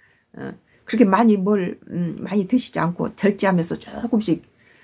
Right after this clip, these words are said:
뭐 체질적으로 많이 드시지 못하지만, 예, 그렇게 무엇이든지 그냥 풍성하게 많이 소비해서 환경이 오염되고 인간이 살 수 없는 땅을 만들고 필요 없는 데를 사방에 운전하고 다니면서 매연 뿜고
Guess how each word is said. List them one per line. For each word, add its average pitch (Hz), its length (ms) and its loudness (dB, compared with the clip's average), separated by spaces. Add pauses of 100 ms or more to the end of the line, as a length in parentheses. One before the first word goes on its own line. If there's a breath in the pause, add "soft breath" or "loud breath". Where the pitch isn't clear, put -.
(160 soft breath)
뭐 185 200 0
체질적으로 277 600 4
많이 160 360 0
드시지 - 340 -4
못하지만, 143 600 -2 (560 soft breath)
예, 202 120 2
그렇게 311 400 0 (340 soft breath)
무엇이든지 254 760 6
그냥 202 400 0
풍성하게 220 580 0
많이 190 360 2
소비해서 202 920 0
환경이 247 400 2
오염되고 185 540 2
인간이 208 340 0
살 302 180 -4
수 - 80 -8
없는 185 220 -2
땅을 190 240 -2
만들고 180 500 -2 (600 loud breath)
필요 262 280 4
없는 214 280 2
데를 185 160 -4
사방에 285 380 2
운전하고 208 460 0
다니면서 185 460 -2 (140)
매연 190 540 4
뿜고 214 440 -2